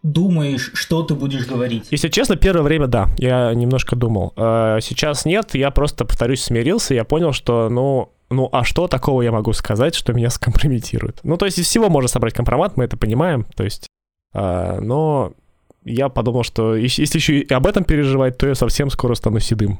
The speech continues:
Speaker 2: Короче, нет. <laughs>
Speaker 1: Ну, как бы, мой дом, моя крепость. Хотелось бы, чтобы ты всегда знал, что там происходит, но, надеюсь, так. И вот
Speaker 2: Ну, я
Speaker 1: смотри.
Speaker 2: повторюсь, я,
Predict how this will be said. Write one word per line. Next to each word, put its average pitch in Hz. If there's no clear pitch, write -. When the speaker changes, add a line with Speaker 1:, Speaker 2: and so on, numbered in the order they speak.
Speaker 2:
Короче, 117
нет. 104
<laughs> -
Speaker 1:
Ну, 208
как 160
бы, 135
мой 156
дом, 202
моя 170
крепость. 170
Хотелось 156
бы, 160
чтобы 139
ты 143
всегда 127
знал, 143
что 127
там 117
происходит, 131
но, 147
надеюсь, 180
так. 127
И 160
вот 156
Speaker 2:
Ну, 160
я 156
Speaker 1:
смотри. 170
Speaker 2:
повторюсь, 170
я, 156